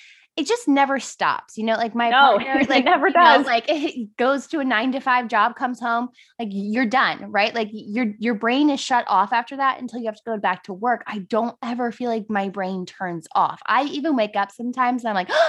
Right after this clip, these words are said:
Speaker 1: <gasps> "That's a good idea," like, <laughs> from,
Speaker 2: Mm-hmm.
Speaker 1: from asleep. And then it's, I'm, I'm excited and I want to start working. And it's like, I can't get this idea out of me. And,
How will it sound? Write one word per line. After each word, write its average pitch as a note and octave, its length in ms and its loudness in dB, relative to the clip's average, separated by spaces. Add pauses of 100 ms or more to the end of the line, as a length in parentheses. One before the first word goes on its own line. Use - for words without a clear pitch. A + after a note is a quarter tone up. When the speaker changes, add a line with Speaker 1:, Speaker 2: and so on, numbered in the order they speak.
(200)
Speaker 1:
<gasps> - 420 -20
"That's A#3 220 -4
a B3 100 -4
good A#3+ 220 -2
idea," A#3 600 -2
like, E4 240 2
<laughs> F4 120 -2
from, G4+ 260 4
Speaker 2:
Mm-hmm. G#3 200 2
Speaker 1:
from D4 220 4
asleep. D#4+ 480 -6
And C4 180 0
then C#4 200 2
it's, C#4 180 -6 (160)
I'm, B3+ 280 0
I'm B3+ 180 0
excited B3 560 -4
and A3 140 -2
I A3 140 -2
want G#3 420 -2 (100)
to C#4 120 -10
start C4 320 -2
working. A3 600 -4
And G#3+ 180 0
it's A3 160 -2
like, A#3 100 -6
I G#3+ 80 0
can't B3 320 -4
get A#3+ 100 -10
this B3+ 180 -6
idea A3 320 -2
out C#4 200 4
of A3+ 80 -4
me. G#3+ 140 -4
And, G#3 140 -8